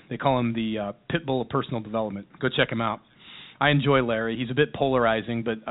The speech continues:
but I, I get his style. I appreciate it. And one thing he said the other day that I thought was awesome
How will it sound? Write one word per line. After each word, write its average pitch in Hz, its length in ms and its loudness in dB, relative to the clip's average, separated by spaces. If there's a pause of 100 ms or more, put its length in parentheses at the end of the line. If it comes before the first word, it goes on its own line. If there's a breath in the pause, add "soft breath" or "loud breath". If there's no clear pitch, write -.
but 127 120 -2
I, 117 140 4 (220)
I 110 100 -6
get 113 200 -4
his 110 240 -10
style. 95 340 -10 (120)
I 110 80 -8
appreciate 110 480 -6
it. 104 100 -12 (640 loud breath)
And 127 140 2
one 156 140 6
thing 147 180 4
he 139 200 0
said 147 140 4
the 135 80 2
other 123 140 2
day 131 160 2
that 120 120 0
I 113 60 2
thought 120 180 0
was 110 120 -6
awesome 113 460 -4